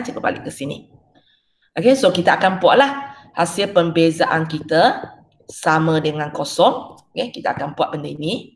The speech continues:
Okey, so lepas tu kita selesaikan. Okey, cikgu buat cepat dia sebab dia nak bagi awak tengok carta alih saja.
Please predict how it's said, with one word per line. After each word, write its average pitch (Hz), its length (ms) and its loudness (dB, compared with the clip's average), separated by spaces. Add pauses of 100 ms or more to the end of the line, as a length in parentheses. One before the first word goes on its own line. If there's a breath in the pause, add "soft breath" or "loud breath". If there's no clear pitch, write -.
(720)
Okey, - 160 -12
so - 160 -8
lepas 160 320 0
tu 262 140 6
kita 185 260 0
selesaikan. 156 960 0
Okey, 160 160 -8
cikgu 180 140 -12
buat - 160 2
cepat 175 340 0
dia 202 140 2
sebab - 160 0
dia 180 100 -2
nak 185 140 -2
bagi 165 240 0
awak 165 100 2
tengok 165 220 -4
carta 160 260 -2
alih 156 220 2
saja. - 260 -6